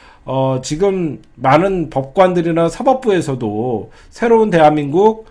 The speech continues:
문재인 정부의 의지를 알고 있기 때문에 쉽사리 박근혜를 풀어줄 수 있는 상황은 아니다라고 여러분들, 에, 저는요, 박근혜가 시간 존나 <laughs> 끌어갖고, 어? 어,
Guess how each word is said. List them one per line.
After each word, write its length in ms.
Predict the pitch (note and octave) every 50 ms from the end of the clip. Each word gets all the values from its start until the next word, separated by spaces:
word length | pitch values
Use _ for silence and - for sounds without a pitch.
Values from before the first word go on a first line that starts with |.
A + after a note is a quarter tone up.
| - _
문재인 400 | - C3 C#3+ D#3 E3 F3 E3+ D#3+
정부의 400 | D#3 D#3 D3+ C#3 C#3 D3+ D#3 D#3
의지를 560 | C#3+ C3+ C#3 D#3+ F#3 F3 G#3 A3+ G#3 G#3 F#3
알고 260 | A#2 A2+ B2+ C3 D3 D#3+
있기 300 | C3 A2 G#2+ - C3+ C3+
때문에 680 | D#3+ C#3 C3 C#3 B2 G#2+ G#2+ A2+ C3 C#3 B2 G2+ F#2+ - - - - _
쉽사리 600 | - - - A3 G#3+ - G#3+ G3 F3+ E3+ F3+ G3+ G#3
박근혜를 500 | G#3 - - - F3 D#3+ D#3 D3 D3+ D#3
풀어줄 360 | - - A#3 A#3+ A#3 A#3 A3+
수 140 | - - F#3+
있는 180 | E3 D#3+ E3
상황은 380 | D#3+ D#3 D#3+ D#3+ D3 D3+ D#3+ D#3+
아니다라고 840 | - - F#2+ A2 C3 D3+ D3+ D#3+ D3 C#3+ C#3 C3 B2 B2 B2+ D#3+ C#3+
여러분들, 720 | A#2 A2+ B2 B2+ C#3 C3 B2+ A#2+ G#2+ A2+ D3+ G3 B3+ C4+ - - - - - _ _ - A2
에, 60 | A2 A2+ A2 G#2+ G#2+ G#2 G2+ G2 - - - - - - - -
저는요, 640 | - F3+ A3 A#3+ C4 C4+ D4 C#4+ A#3 D3+ A2+ G2 F#2 - - - - - - - - _ - - - - - -
박근혜가 540 | - E3 E3 - E4 C#4+ C#4+ C#4 C4+ C4
시간 360 | B3+ - - D#4 E4 D4 C#4+ D4
존나 260 | - E3+ E3 F#3 A3+ A3 G#3+
<laughs> 80 | G#3 G#3+
끌어갖고, 960 | - A3+ A#3+ B3 A3+ F#3 D#3 C3+ - G3+ A#3 B3+ A#3 F3+ B2+ G#2 F2 - _ _ _ _ -
어? 300 | - F3 A3+ C#4 E4 - - - - - - _ _
어, 580 | - D3+ E3 E3+ F3 E3 D3 B2+ G#2+ G2 G#2+